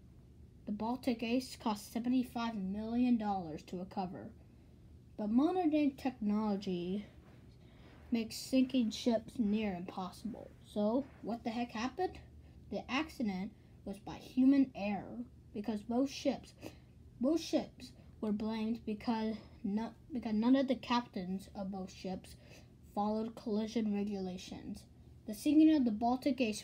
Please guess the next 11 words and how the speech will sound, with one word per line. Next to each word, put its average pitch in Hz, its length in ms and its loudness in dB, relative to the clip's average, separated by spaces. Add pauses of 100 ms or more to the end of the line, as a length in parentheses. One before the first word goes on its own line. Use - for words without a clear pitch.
(100)
proved 220 300 0 (520)
that 202 220 -4
catastrophic 247 720 -4
failures 202 560 -2
can 185 140 -8
happen 208 440 -6
anywhere. 180 680 -6 (2500)
Ships - 400 -2
still 254 400 0
sink 226 440 -4
today, 185 480 -4